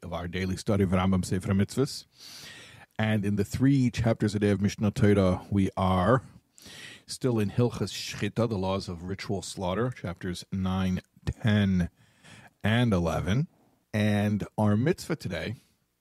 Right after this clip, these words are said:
is actually not about Shchita, it's not about ritual slaughter,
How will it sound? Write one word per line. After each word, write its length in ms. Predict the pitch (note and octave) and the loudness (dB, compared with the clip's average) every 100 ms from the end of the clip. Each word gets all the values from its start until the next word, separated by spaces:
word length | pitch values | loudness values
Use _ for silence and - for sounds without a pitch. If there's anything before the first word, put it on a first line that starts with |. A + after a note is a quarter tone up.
| _ - | _ -8
is 140 | G#2 - | -6 -4
actually 340 | B2+ - A2+ | -4 -4 -4
not 300 | G#2+ G#2+ B2+ | 0 0 0
about 380 | G2+ F2+ F2+ - | 0 -2 -6 -8
Shchita, 500 | - - B2+ - F#2+ | -12 -2 -2 -2 -6
it's 160 | F2 G2+ | -8 -6
not 200 | G2+ F#2+ | -6 -4
about 360 | F2 F2 - - | -6 -8 -10 -10
ritual 360 | F#2+ - F2+ | -10 -8 -8
slaughter, 460 | F#2 G#2+ F#2 F2 | -6 -4 -2 -2